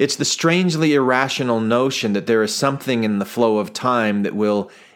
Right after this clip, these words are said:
inevitably cure all ills. Actually, time is neutral. It can be used either destructively or constructively.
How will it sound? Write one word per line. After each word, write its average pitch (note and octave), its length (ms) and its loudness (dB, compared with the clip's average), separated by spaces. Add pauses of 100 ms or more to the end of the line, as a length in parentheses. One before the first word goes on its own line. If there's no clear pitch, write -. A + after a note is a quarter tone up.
inevitably G#2+ 640 0
cure G#2+ 460 0
all F2 340 -2
ills. F#2+ 540 -2 (120)
Actually, G2+ 760 -2 (440)
time G#2 520 -2 (320)
is G#2 120 -2
neutral. G#2+ 540 -4 (840)
It C3+ 120 2
can C#3 140 -2
be C3 100 2
used B2 420 2
either A2+ 360 2
destructively G2+ 1080 -2
or C3 180 2
constructively. F#2 840 -2